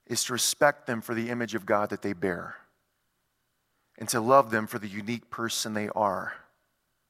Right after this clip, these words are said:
and not to view them as a means to an end. Listen, listen carefully to what I want to tell you today. As Jesus people who are walking the Jesus way, we must learn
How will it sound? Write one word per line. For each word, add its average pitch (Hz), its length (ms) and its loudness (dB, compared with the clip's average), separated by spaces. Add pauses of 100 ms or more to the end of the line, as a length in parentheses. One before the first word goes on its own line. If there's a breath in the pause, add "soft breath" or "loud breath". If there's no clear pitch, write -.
(640)
and 110 160 -6
not 120 220 4
to 123 120 -4
view 107 220 -6
them 107 160 -2
as 98 120 -2
a 101 60 -4
means 101 400 -6
to 98 140 -10
an 87 80 -6
end. - 320 -12 (1000)
Listen, 147 380 -2
listen 156 300 -2
carefully 127 460 -2
to - 100 -10
what 113 80 0
I 110 60 4
want 110 240 -2
to - 80 -10
tell 120 140 0
you 107 120 -4
today. 95 300 0 (460 loud breath)
As 110 200 0
Jesus 156 560 -2
people 117 400 -2
who 117 140 -2
are 113 240 2 (260 loud breath)
walking 127 460 2
the 127 80 -4
Jesus 117 540 -6
way, 104 420 0 (2000)
we 123 160 -4
must 139 540 4
learn 113 680 0